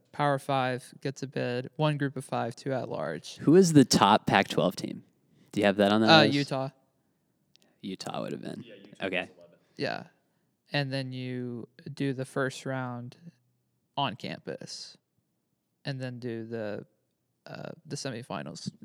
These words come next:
Speaker 1: like, at bowl games, like how it's supposed
Speaker 3: How,
Speaker 1: to be.
Speaker 3: how about neutral site at, uh, the cl-, like, neutral site with the,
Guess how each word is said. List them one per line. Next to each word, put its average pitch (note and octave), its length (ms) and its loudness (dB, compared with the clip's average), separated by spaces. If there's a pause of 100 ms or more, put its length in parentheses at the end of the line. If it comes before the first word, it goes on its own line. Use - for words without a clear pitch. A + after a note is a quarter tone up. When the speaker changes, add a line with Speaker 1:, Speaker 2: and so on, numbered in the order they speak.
(120)
Speaker 1:
like, - 280 -10
at - 160 -8
bowl D#2 160 -4
games, C#2+ 300 -10
like - 160 -12
how - 120 -10
it's - 200 -16
supposed - 220 -12
Speaker 3:
How, G#2 60 2
Speaker 1:
to - 60 -8
be. - 60 -12
Speaker 3:
how A2 160 6
about A2+ 280 6
neutral G2+ 400 4
site E2+ 540 0
at, E2+ 640 -4
uh, F2+ 340 2 (140)
the G2+ 220 0
cl-, - 220 -10
like, F#2 160 0 (140)
neutral A#2 320 -2
site G2+ 420 2
with G#2+ 260 -8
the, F2 420 -2